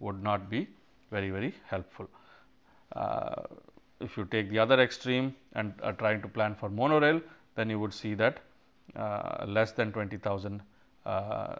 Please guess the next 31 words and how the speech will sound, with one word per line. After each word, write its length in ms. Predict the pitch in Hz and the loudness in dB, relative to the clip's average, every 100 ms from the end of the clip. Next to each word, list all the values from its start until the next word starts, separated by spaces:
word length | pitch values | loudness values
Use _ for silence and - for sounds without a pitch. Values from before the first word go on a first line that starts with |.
| - - - | -12 -14 -14
if, 220 | - - - | -12 -12 -10
if 200 | 95 98 | -8 -6
there 120 | 101 | -6
are 60 | 98 | -2
less 180 | 104 107 | 0 0
than 160 | 113 | -2
twenty 240 | 104 107 104 | -2 -4 -2
thousand 300 | 104 104 107 | -2 -2 -4
by 100 | 98 | -4
twenty 240 | 107 98 | -4 -8
thirty-one, 480 | 98 98 104 110 131 | -10 -8 0 2 2
you 60 | 113 | 0
can 180 | 104 | -4
try 240 | 104 113 107 | 0 2 2
it. 120 | 110 - - - - | -2 -10 -20 -20 0
A 40 | |
population 680 | - 117 123 117 - 117 110 - - _ | 8 8 8 2 2 -4 -4 -10 -20 _
could 200 | 147 143 | 2 4
be 100 | 147 | 6
more 220 | 139 131 | 8 8
than 160 | 131 131 | 8 6
two 140 | 139 | 4
million, 420 | 131 127 131 135 143 - - _ 107 | 2 4 4 2 0 -10 -20 _ -2
but 260 | 107 101 | 0 0
your 140 | 107 104 | 2 6
average 380 | 107 107 107 | 6 4 -2
trip 200 | - 120 120 | -4 -2 0
length 180 | 113 | -2
has 160 | - 104 | -2 -4
to 100 | 101 | -4
be 200 | 104 101 | -6 -6